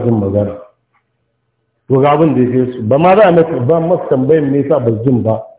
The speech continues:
Sai suna cikin ina? Suna cikin wuta ba. Shi ne an makara wajen wa.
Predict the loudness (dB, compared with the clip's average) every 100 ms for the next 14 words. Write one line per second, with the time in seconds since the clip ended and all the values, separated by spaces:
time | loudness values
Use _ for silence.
0 | _ _ -4 -2 -2 -2 -2 -2 0 -2
1 | -6 -16 _ _ _ _ _ _ _ _
2 | _ _ -4 -2 0 0 0 -4 -8 -14
3 | _ _ _ _ _ _ _ _ _ _
4 | _ _ _ _ _ _ _ _ _ _
5 | _ _ _ _ _ -6 -2 0 0 0
6 | -2 -2 -2 -2 -2 -4